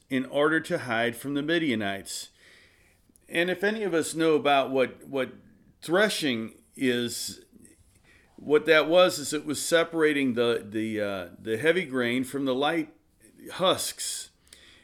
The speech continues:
And so what they would do was they would throw it up in the air, and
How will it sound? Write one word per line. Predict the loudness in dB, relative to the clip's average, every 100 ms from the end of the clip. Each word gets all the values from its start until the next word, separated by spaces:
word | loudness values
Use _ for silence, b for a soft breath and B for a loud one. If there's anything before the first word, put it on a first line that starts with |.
| b
And | -2 0 0
so | -2 2
what | 2 2
they | 0
would | 0 -2
do | -4 -2
was | -2 -4 -12
they | -4 -2
would | 0 -4
throw | -8 -16 -14 2 4 4
it | 2
up | 0
in | -2 -2
the | 0
air, | 2 2 2 0 -8 _ _ _ _ _ _ _ _ _ _ _ b b b b -2
and | 2 2 0 -2 -10